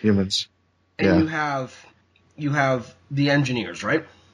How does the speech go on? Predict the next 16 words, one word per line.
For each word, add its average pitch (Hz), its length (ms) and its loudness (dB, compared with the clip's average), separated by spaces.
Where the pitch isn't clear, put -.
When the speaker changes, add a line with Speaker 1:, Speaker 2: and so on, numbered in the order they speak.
Speaker 2:
Basically 160 540 4
engineers 123 560 2
Speaker 1:
Yes. 120 560 0
Speaker 2:
are 117 120 -8
the, 104 140 -18
the 117 420 -8
alien 143 400 0
species 131 600 -2
that 113 160 -2
basically 120 440 -2
came 135 340 0
to - 100 -4
Earth 127 240 0
and 113 140 -2
created 113 420 -4
us. - 320 -2